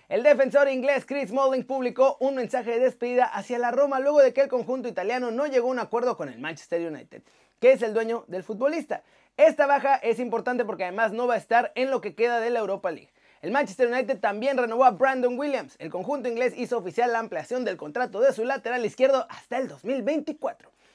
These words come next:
Rangers de Escocia presentó a Kemar Roofe como su nuevo elemento. El delantero llega desde el Anderlecht, donde marcó seis goles y dos asistencias en trece partidos la última temporada.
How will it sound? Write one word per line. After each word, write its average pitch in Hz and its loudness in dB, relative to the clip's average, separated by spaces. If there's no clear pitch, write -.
Rangers 302 4
de 254 0
Escocia 269 2
presentó 254 0
a 254 2
Kemar 269 0
Roofe 277 0
como 254 0
su 240 -8
nuevo 254 2
elemento. 247 -4
El 175 -6
delantero 226 2
llega 240 2
desde 208 0
el 226 0
Anderlecht, 233 -2
donde 147 -6
marcó 147 -4
seis 262 4
goles 254 2
y 190 -10
dos 285 0
asistencias 254 -2
en 156 -8
trece 233 2
partidos 254 -4
la 123 -14
última 220 -6
temporada. 226 -4